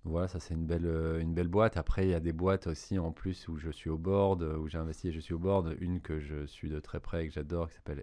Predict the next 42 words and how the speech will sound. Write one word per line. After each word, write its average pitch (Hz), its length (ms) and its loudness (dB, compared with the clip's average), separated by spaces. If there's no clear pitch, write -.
Eva, 82 480 -4
euh, - 240 -12
qui 76 200 -8
est, 76 100 -6
euh, 71 380 -6
une 73 100 -6
société - 300 -10
de 76 100 -4
réalité 76 380 -6
virtuelle 80 480 -2
qui - 120 -20
crée - 200 -8
des 71 260 -6
arènes 82 400 -2
un 78 80 -6
peu - 120 -6
partout 78 340 -6
en 78 80 -4
France, 85 360 -6
maintenant 78 200 -4
aux 76 60 -4
U 78 200 -4
S 80 180 -8
aussi, 87 300 -10
euh, 76 240 -6
dans 76 220 -6
lesquelles 78 520 -8
tu - 140 -20
peux, - 160 -10
euh, 76 260 -4
jouer 82 580 -2
à 76 140 -2
un 73 180 -4
jeu 82 240 -2
où 80 100 -2
t'es 78 140 -8
en 73 160 -4
immersion 78 460 -6
totale. 87 400 -6
Euh, 76 180 -4
et, 80 240 -4
euh, 73 340 -4